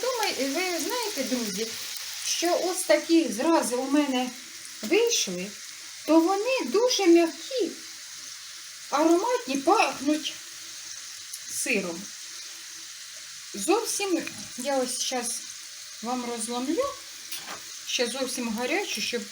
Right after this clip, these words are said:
вам показати, які вони всередині розрізала. Подивіться, які.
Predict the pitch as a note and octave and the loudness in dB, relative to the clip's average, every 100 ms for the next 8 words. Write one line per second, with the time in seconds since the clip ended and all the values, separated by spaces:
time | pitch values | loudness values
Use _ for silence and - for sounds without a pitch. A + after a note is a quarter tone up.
0 | - - - - - - D4 C#4+ B3+ A#3 | -12 -12 -12 -12 -12 0 2 2 0 -2
1 | A#3+ A3 C4 D4+ C4 B3+ - - - - | -2 0 0 0 0 -4 -4 -14 -14 -14
2 | - B3 B3 - D#4 C4+ B3+ C4 - A#3+ | -8 -2 -2 0 0 0 -2 -2 -2 0
3 | A#3 F#3 G3 G3+ G#3+ F#3+ G3 F3+ F#3+ G3+ | 0 0 -2 -2 -2 -2 -4 -4 -4 -6
4 | - - - - D#4+ D#4+ A3 F3+ - F#3+ | -8 -12 -8 0 6 6 4 -4 -6 -8
5 | - | -8